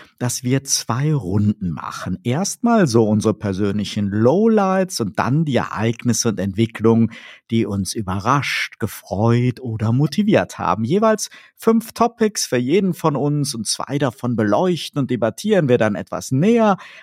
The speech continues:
Also zwei mal zwei mal fünf, das sind zwanzig Bullet Points und dann fokussieren wir davon halt auf zwei mal zwei mal zwei, also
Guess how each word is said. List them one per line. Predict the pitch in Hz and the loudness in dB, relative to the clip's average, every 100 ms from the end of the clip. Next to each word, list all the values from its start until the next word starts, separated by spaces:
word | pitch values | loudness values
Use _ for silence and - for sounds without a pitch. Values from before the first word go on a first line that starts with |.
| - | -14
Also | 90 - 196 | -10 -10 -8
zwei | - - - 147 190 202 175 | -8 -6 0 0 2 0 -2
mal | - 90 | -4 -10
zwei | - - 127 147 156 151 127 | -10 -4 2 4 4 4 2
mal | 92 92 | -2 -6
fünf, | - - 233 294 - | -4 0 0 -2 -6
das | - - | -8 -6
sind | - | -8
zwanzig | - 90 87 - 110 - | -6 -6 -6 -8 -8 0
Bullet | 208 240 | 0 0
Points | - 147 147 147 123 | 2 4 4 2 -2
und | 110 160 | -2 0
dann | 233 254 - - - _ _ _ _ - | 0 -2 -6 -20 -20 _ _ _ _ -14
fokussieren | - 156 160 135 - 208 226 165 | -6 -2 -2 -4 -4 0 2 4
wir | 120 | 2
davon | 90 120 143 - 135 120 87 | 2 0 -2 -2 -2 -2 -2
halt | 113 | -4
auf | 95 - | -4 -6
zwei | - - - 139 135 139 | -4 -4 -4 -2 2 2
mal | 117 98 - | 2 -2 -4
zwei | - 98 104 98 | 0 0 0 -4
mal | 73 | -8
zwei, | - - 165 262 285 | -10 -2 0 2 2
also | 160 117 117 | 4 2 2